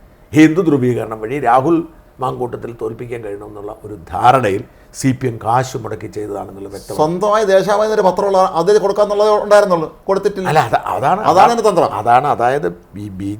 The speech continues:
Speaker 1: ഈ സി പി എംകാരും മതേതരത്വം പറയും, മതസൗഹാർദ്ദം പറയും, പക്ഷെ അവരെ പോലെ വർഗീയവാദികൾ ഇല്ല എന്നുള്ള തെളിവാണ്.
Speaker 2: എല്ലാ, എല്ലാ കാലത്തും അങ്ങനെ തന്നെയായിരുന്നു.
Speaker 1: സിറാജിലും സുപ്രഭാതത്തിലും തന്നെ
Speaker 2: മാത്രം
Speaker 1: കൊടുത്തു.
Speaker 2: കൊടുത്തു.
Speaker 1: വേറെ മാധ്യമത്തിൽ പോലും കൊടുത്തില്ല.
Speaker 2: ഇല്ല,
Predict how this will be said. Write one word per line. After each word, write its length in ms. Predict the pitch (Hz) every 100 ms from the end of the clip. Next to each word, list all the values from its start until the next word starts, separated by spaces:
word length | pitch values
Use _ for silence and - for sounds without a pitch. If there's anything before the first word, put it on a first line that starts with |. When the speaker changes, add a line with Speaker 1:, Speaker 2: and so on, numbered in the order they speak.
| -
Speaker 1:
ഈ 160 | 98
സി 160 | 90 92
പി 140 | 92
എംകാരും 380 | 123 131 123 131
മതേതരത്വം 600 | 120 113 120 123 123 131
പറയും, 340 | 123 120 135 170 - _ _ _ -
മതസൗഹാർദ്ദം 760 | 117 123 127 120 117 131 131 131
പറയും, 260 | 117 120 -
പക്ഷെ 160 | 135
അവരെ 240 | 113 117 127
പോലെ 360 | 127 127 135
വർഗീയവാദികൾ 760 | 135 117 123 135 131 127 127 127
ഇല്ല 180 | 123 127
എന്നുള്ള 280 | 127 127
തെളിവാണ്. 340 | 123 - 131 -
Speaker 2:
എല്ലാ, 140 | 523
എല്ലാ 160 | 381 311
കാലത്തും 260 | 466 -
അങ്ങനെ 200 | 233 220
തന്നെയായിരുന്നു. 300 | 202 185 160
Speaker 1:
സിറാജിലും 580 | 170 190 208 208 208 208
സുപ്രഭാതത്തിലും 600 | 165 151 170 170 170 160
തന്നെ 120 | 151
Speaker 2:
മാത്രം 380 | 151 - - 156
Speaker 1:
കൊടുത്തു. 0 |
Speaker 2:
കൊടുത്തു. 240 | 127 110 -
Speaker 1:
വേറെ 220 | 151 165
മാധ്യമത്തിൽ 520 | 139 160 190 233 254
പോലും 200 | 226 240
കൊടുത്തില്ല. 320 | 208 135 107
Speaker 2:
ഇല്ല, 240 | 220 220